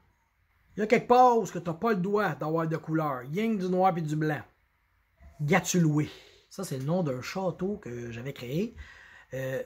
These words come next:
ce château-là, a, tous ses habitants sont morts après une, quelque chose. Là, ça peut être une maladie, ça peut être une malédiction,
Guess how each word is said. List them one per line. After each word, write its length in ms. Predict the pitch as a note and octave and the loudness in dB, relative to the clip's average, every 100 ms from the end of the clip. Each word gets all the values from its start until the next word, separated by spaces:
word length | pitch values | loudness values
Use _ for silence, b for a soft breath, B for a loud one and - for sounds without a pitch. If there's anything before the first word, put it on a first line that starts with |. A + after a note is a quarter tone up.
| - | -10
ce 180 | - - | -6 -4
château-là, 680 | D#3 F#3 G3 D#3+ D3+ F3+ A3 - _ | 0 0 2 2 4 2 0 -8 _
a, 300 | - E3 E3 - | 0 0 0 -2
tous 140 | A#3+ | -4
ses 360 | - D3+ C3 D#3+ | 0 -2 0 0
habitants 480 | E3+ D3+ - F#3 G#3 | 0 -2 -2 -2 -2
sont 680 | - D3 C#3 C3+ C3 C3 | -4 -6 -4 -6 -6 -6
morts 500 | C3+ C3+ D3+ G#3 F#3+ | -4 0 0 0 -2
après 500 | C#3 B2 D3 D3 C#3 | -4 -6 -4 -4 -4
une, 440 | C3+ C3 C3 B2 A#2+ B B B B B B B - | -6 -8 -10 -12 -16 B B B B B B B -6
quelque 180 | B3 A#3+ | -2 0
chose. 360 | E3+ C3 C#3+ | 0 0 -2
Là, 80 | E3+ | -4
ça 120 | E3 | -4
peut 140 | D#3 C#3+ | -4 -6
être 140 | C#3+ | -6
une 160 | C#3+ C#3 | -6 -4
maladie, 680 | C#3 C#3 C#3 B2 A#2 A2 | -4 -6 -8 -12 -16 -16
ça 180 | C#3 B2 | -14 -16
peut 160 | - B2 | -14 -14
être 200 | A#2+ B2 | -14 -16
une 320 | A#2 A2 A#2+ | -14 -12 -10
malédiction, 640 | B2 C3+ C3+ C#3+ - A2 | -8 -6 -8 -10 -10 -12